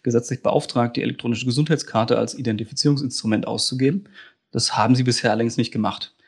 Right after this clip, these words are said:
Im C C C haben wir das zweitausendneunzehn gezeigt, dass, äh, diese ges-, versicherten Identitäten, also die elektronischen Gesundheitskarten, von jeder Mann oder jeder Frau telefonisch beantragt werden konnten damals, ja.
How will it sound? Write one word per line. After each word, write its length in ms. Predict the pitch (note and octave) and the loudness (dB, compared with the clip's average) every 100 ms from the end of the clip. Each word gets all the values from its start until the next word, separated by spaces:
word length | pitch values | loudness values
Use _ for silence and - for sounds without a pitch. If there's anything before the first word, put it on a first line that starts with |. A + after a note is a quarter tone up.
| _ _ _ _ _ | _ _ _ _ _
Im 300 | A2 A2 G#2+ | 2 4 4
C 140 | - | 0
C 120 | A#2+ | -2
C 200 | A#2+ B2 | 2 4
haben 140 | D3 C3+ | 4 2
wir 80 | C3+ | 0
das 260 | B2 - | 0 -2
zweitausendneunzehn 720 | - A2+ A2+ A2 A2 D3+ F3+ | -2 0 0 0 2 2 2
gezeigt, 440 | E3+ - C#3 C#3+ - | -2 0 -2 -2 -2
dass, 300 | A#2 - - | -2 0 -2
äh, 220 | G#2+ G#2 | -2 -2
diese 240 | A2 G#2+ G#2 | -4 -4 -4
ges-, 260 | A#2+ B2+ | -4 -6
versicherten 480 | - D#3 - E3 E3 | -2 -2 0 0 0
Identitäten, 760 | C3 G#2+ G2+ G#2 - - - - _ | -2 -4 -6 -6 -6 -6 -8 -16 _
also 160 | - G2 | -2 0
die 140 | G2 | 2
elektronischen 400 | - G#2+ - A2 | 0 0 -2 -6
Gesundheitskarten, 720 | A2 B2 C3+ C3 - G#2+ A#2 - - - - _ _ | -2 0 0 0 0 0 -2 -4 -16 -20 -20 _ _
von 220 | _ G2+ | _ 0
jeder 180 | G#2 G2 | 2 4
Mann 260 | G2+ A#2 A2+ | 4 2 0
oder 140 | A2 | -2
jeder 180 | G#2+ G2+ | -2 -4
Frau 300 | - G2+ A2+ | -2 0 0
telefonisch 560 | - A#2 - A#2+ C3 | 0 -4 -2 0 0
beantragt 400 | - A2+ G#2+ G#2+ | 0 -4 -4 -6
werden 240 | G#2+ G2+ - | -2 -2 -2
konnten 340 | - B2+ F3 | 0 0 -2
damals, 500 | D#3 D#3+ F3 F3+ - - | -2 -2 0 -2 -4 -2
ja. 180 | C3 | -2